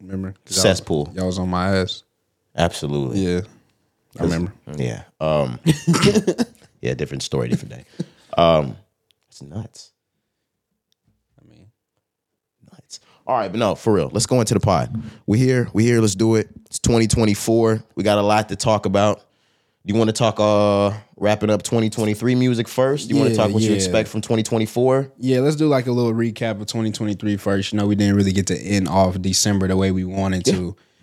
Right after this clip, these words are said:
Speaker 1: Uh, so, yeah, man, let's just talk about some of our favorite projects. You can rank 'em if you want, or you really can just dive into it and just talk about, like, what was some of your favorite releases from last year?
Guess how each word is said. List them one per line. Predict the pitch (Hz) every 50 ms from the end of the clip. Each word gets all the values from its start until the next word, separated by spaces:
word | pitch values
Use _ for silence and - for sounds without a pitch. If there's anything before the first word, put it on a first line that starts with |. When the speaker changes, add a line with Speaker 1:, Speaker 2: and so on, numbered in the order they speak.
| - - -
Speaker 1:
Uh, | 87 90 92 90 92 95
so, | 92 - -
yeah, | 127 147 143
man, | 117 107 113 117
let's | 120 120 120
just | 131 120 -
talk | 127 120 120
about | 117 117 113 113
some | - 117 117
of | 113
our | 110 107
favorite | - - 113 113 107 104 95
projects. | - - 113 113 113 107 104 113 110 104 -
You | 117
can | 110 - 101 98
rank | 98 104 110 95
'em | - 104 107
if | 107 98 -
you | 107 104
want, | 101 101 107 107 107 101
or | 101 98
you | 101 98 98 95
really | 98 104 101 101
can | 95 101 92
just | 92 95 87 90
dive | 95 98 98 98 95
into | 98 95 - - 104 101
it | 95
and | 95 92
just | 90 92 -
talk | - 98 92 87 95
about, | 90 92 92 95 92
like, | 90 90 90 87
what | 87 98 107 110 104
was | 104 -
some | - 107 101
of | 101 101
your | 101 95
favorite | 92 - - 101 104 95 92 92
releases | 90 87 87 92 101 98 90 - 85 82 - -
from | - - 107 92 85 85
last | 90 85 85 87 87 - -
year? | - 71 - -